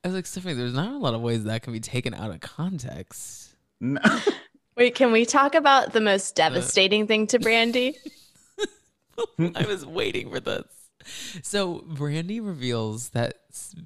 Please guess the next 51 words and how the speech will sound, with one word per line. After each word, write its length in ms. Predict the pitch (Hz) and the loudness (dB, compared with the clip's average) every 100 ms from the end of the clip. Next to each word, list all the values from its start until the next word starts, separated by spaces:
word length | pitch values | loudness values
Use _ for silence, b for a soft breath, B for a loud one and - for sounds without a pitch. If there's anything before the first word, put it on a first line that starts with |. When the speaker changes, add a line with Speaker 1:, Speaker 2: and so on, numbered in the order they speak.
| - - | -20 -8
Speaker 1:
in 320 | 160 175 185 | -4 -2 -2
the 80 | 170 | -4
time 300 | - 123 131 | -4 -4 -2
where 100 | 127 | -4
they 120 | 120 | -4
weren't 240 | 120 120 123 | -6 -8 -10
speaking, 720 | - - 117 - - 62 67 | -12 -8 -10 -10 -14 -14 -14
Stephanie 560 | - - 120 - 123 113 | -8 -4 -4 -2 -4 -4
became 400 | 110 - 120 113 | -8 -8 -8 -6
really 200 | 107 110 | -8 -8
good 160 | 117 | -6
<laughs> 20 | - | -6
friends 360 | - 147 - | -4 -4 -2
with 140 | 170 - 185 - | -8 -6 -8 -4
Gary 240 | 117 110 | -6 -6
Duber. 580 | 120 180 226 98 67 - - | -8 -8 -6 -8 -12 -12 -2
Speaker 3:
And 120 | 208 | 0
there 100 | 196 | 2
was 160 | 185 190 | 0 -2
a 40 | |
selfie. 720 | - 190 180 - - - 190 - - | -2 0 0 -2 -14 -12 -14 -16 -10
Speaker 1:
And 120 | 143 | -4
there 80 | 139 | -2
was 100 | 123 | -2
a 60 | |
selfie, 800 | 120 - 135 135 - 123 110 101 | -6 -2 -2 -2 -4 -6 -6 -8
and 100 | - | -10
it 60 | 120 | -8
was 100 | 123 | -8
put 160 | - 123 | -6 -6
on 120 | 113 | -6
Twitter. 340 | - 123 101 | -6 -6 -6
It 60 | 98 | -6
wasn't 300 | 127 180 208 | -6 -4 -6
even 140 | 127 139 | -4 -6
Instagram. 340 | - 113 107 | -6 -8 -6
<laughs> 0 | |
It 60 | 127 | -2
was 380 | - - 147 392 370 - | -2 -2 -6 -6 -10 -8
Twitter. 460 | - - 123 120 180 _ B B B B B | -6 -4 -4 -4 -8 _ B B B B B
And 120 | 147 | -4
it 60 | 156 | -4
was 180 | 147 139 | -6 -6
like, 380 | 135 127 - _ - _ _ _ _ - | -6 -6 -10 _ -20 _ _ _ _ -12
"Me 380 | 139 135 139 151 | -4 -2 0 -2
and 120 | 147 | -4
my 240 | 147 143 139 | 0 0 0
ride 260 | 127 123 147 | -2 -2 -2
or 100 | 160 | -4
die." 640 | 175 175 180 139 127 | -4 -4 -4 -6 -4
<laughs> 60 | 131 | 2